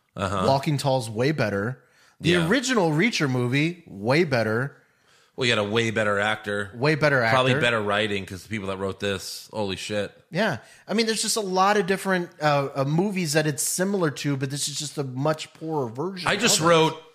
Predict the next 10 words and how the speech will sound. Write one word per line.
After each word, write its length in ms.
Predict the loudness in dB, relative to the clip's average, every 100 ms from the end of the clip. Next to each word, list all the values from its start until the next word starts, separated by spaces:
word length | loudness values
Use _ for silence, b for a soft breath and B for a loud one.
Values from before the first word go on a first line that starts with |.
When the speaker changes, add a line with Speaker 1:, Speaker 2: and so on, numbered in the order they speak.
| -2
Speaker 1:
a 80 | 0
bunch 320 | 2 0 -2
of 160 | -6
quotes. 760 | -4 -2 0 -2 -6 -10 -10 -16 b b b -4
Speaker 2:
Yeah. 200 | -4 -4 -12 -2
Speaker 1:
The 100 | 0
woman 400 | 4 4 4 0
cop 340 | 2 2 2 2
who's 200 | -2 0
instantly 960 | 0 -2 -6 -4 0 2 2 -2 -8